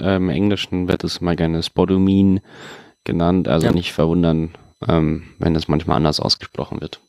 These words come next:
Speaker 2: Ja, ich nenne es immer Spodumen. Weiß gar nicht, ob das die offizielle deutsche Bezeichnung dafür ist. Ich hoffe es einfach mal. <laughs>
Speaker 1: Ich weiß nicht, ob es überhaupt eine deutsche offizielle gibt an der Stelle, aber,
Speaker 2: Okay.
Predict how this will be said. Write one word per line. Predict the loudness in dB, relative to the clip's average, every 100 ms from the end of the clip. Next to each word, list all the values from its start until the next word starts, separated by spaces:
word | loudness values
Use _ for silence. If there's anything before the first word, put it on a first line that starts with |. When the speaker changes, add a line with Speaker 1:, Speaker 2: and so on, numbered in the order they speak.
| _ _ -4
Speaker 2:
Ja, | -4 -6 -20 -12
ich | -2
nenne | 0
es | 0
immer | -2 -4
Spodumen. | -4 -2 0 2 2 0 -8 -18 -20 _ _ _
Weiß | -2 2
gar | 2
nicht, | 0
ob | 0
das | -4
die | -4
offizielle | -4 -6 -2 -2
deutsche | 0 -2
Bezeichnung | -2 0 0 0
dafür | -2 -4 -6
ist. | -6
Ich | -10
hoffe | -12
es | -12
einfach | -12
mal. | -14 0 2 2
<laughs> | 2 0 0
Speaker 1:
Ich | 0
weiß | 0 0
nicht, | -4
ob |
es | -2
überhaupt | 0 0 0
eine | 2
deutsche | 2 2 2
offizielle | 2 0 0 0 0
gibt | -2 -2
an | -2
der | -2
Stelle, | -2 -2 -2 -4
aber, | -4 -4 -2
Speaker 2:
Okay. | -4 -8